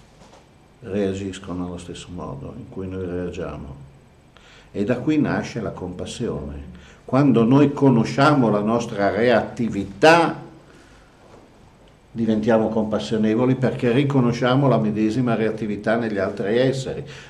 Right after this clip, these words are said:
riconosciamo la paura, riconosciamo il dolore, riconosciamo, e allora questo è il, la, la, l'origine che scaturisce una compassione autentica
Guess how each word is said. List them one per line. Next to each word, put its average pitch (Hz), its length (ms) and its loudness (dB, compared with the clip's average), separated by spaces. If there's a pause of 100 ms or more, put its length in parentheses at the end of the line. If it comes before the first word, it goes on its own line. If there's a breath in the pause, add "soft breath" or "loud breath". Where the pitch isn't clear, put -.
riconosciamo 117 880 2
la 107 80 2
paura, 107 720 4
riconosciamo 107 720 -2
il 107 100 -2
dolore, 107 720 6
riconosciamo, 101 720 -6 (500 loud breath)
e 107 80 -6
allora 127 360 6
questo 151 720 4
è 139 560 4 (160)
il, 113 280 2
la, 90 1200 0 (680 loud breath)
la, 90 240 -4
l'origine 117 840 0 (800 loud breath)
che 110 200 0
scaturisce 131 960 2
una 117 260 0
compassione 139 840 0
autentica 104 1160 -2